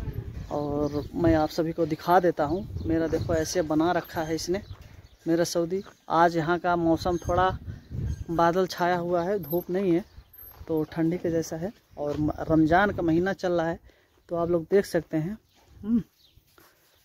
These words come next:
देखो ऐसे सफाई करके भाई रखना पड़ता है। देखो मैं सफाई किया हूँ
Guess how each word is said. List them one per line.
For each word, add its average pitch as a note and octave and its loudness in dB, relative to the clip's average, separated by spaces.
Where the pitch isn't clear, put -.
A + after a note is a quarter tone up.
देखो D3 -4
ऐसे F3 2
सफाई F3 2
करके F3 0
भाई E3 2
रखना E3 0
पड़ता E3 -8
है। E3 -4
देखो D#3+ -6
मैं D#3+ 0
सफाई D#3 -4
किया E3 0
हूँ D#3+ -2